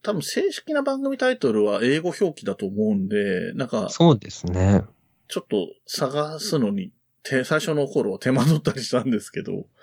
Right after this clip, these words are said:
Speaker 1: でも今は普通にカタカナ検索で見つかるんじゃないかな。
Speaker 2: うん。なんか、そうで、あの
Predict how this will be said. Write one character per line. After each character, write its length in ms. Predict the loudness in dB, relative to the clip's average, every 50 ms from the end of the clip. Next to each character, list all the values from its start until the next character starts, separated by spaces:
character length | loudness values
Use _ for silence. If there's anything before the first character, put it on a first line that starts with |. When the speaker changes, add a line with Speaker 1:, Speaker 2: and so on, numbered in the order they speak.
| -20 -20 -20 -12 -6 -2
Speaker 1:
で 80 | 0
も 60 | 0
今 280 | 0 2 2 4 4 4
は 140 | 4 4 2
普 60 | 0
通 140 | -2 -2 -2
に 80 | -2
カ 120 | 0 -2 -2
タ 80 | 0
カ 140 | 0 0 0
ナ 80 | 0 0
検 200 | -2 -2 -2 -4
索 220 | -6 -4 -4 -2
で 240 | 0 0 -2 -2 -4
見 140 | -8 -8 -8
つ 100 | -10 -8
か 160 | -4 -2 -2
る 40 | 2
ん 140 | 4 6 6
じ 60 | 6
ゃ 40 | 6
な 60 | 4
い 40 | 0
か 80 | -8 -16
な。 40 |
Speaker 2:
う 40 | -20
ん。 80 | -20 -20 _ _ _ _ _ _ _ _ _ _ _ _ _ _ _ _ _ _ -2
な 120 | 0 0 0
ん 40 | 2
か、 240 | 2 0 0 -2 -4 -12 -20 -20 -20 -20 -20 _ _ _ _ _ _
そ 360 | -4 2 6 8 8 8 8
う 40 | 6
で、 140 | 2 0 0
あ 100 | 0 2
の 920 | 2 4 4 4 4 4 2 2 2 2 2 2 4 4 4 2 2 0